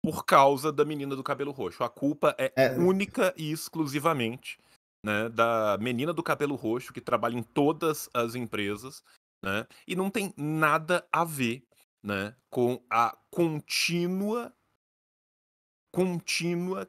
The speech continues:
Speaker 1: carreira de piadas misóginas, de piadas machistas, de piadas racistas,
Speaker 2: Não.
Speaker 1: né? Que a empresa olha e fala assim, "Mas nem fudendo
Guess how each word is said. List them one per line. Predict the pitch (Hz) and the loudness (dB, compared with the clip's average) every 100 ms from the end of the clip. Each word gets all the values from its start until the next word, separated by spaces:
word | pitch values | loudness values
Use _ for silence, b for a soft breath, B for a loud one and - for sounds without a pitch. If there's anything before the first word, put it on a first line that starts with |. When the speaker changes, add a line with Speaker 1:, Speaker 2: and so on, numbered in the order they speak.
| - | -2
Speaker 1:
carreira | 196 170 170 135 135 139 147 110 - _ _ _ | 0 0 -2 -2 0 -4 -4 -10 -16 _ _ _
de | 107 139 | -12 -10
piadas | - 147 127 123 123 117 110 104 | -8 0 4 4 2 0 -4 -4
misóginas, | 110 95 98 127 135 127 120 120 113 | -8 -6 -2 2 2 0 -4 -4 -4
de | 110 | -8
piadas | 107 120 113 113 | -6 -4 -2 -4
machistas, | 107 92 - - 127 120 - 117 | -4 -4 -6 -8 -6 -6 -6 -6
de | 110 | -6
piadas | 104 117 107 107 107 98 101 - | -8 -2 0 0 -2 -8 -12 -20
racistas, | - - 104 - 117 113 - - 131 - b 139 | -6 -2 -2 -2 -4 -4 -6 -10 -12 -12 b 0
Speaker 2:
Não. | 107 95 117 | 2 4 4
Speaker 1:
né? | 135 | 0
Que | - 160 - | -2 -4 4
a | 147 | 4
empresa | 165 165 139 139 131 139 | 4 2 0 0 2 4
olha | 117 131 143 | 4 4 0
e | 147 | -2
fala | - 135 139 | -2 -2 -2
assim, | - 117 | -4 -6
"Mas | 123 135 151 156 135 135 | -4 -4 -4 -8 -10 -10
nem | 139 151 165 190 | -6 -4 -2 -2
fudendo | 196 - 202 170 147 135 135 131 131 | -6 -6 -6 -2 0 2 0 -2 -6